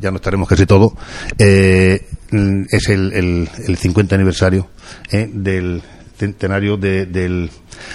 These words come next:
de la recogida del, del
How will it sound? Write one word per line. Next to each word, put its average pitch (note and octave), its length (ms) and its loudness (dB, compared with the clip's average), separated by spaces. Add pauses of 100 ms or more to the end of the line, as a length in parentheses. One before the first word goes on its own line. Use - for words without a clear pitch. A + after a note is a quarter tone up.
(1400)
de A2+ 120 4
la A2 80 4
recogida A2+ 540 2
del, F#2+ 340 -2
del F2+ 240 -2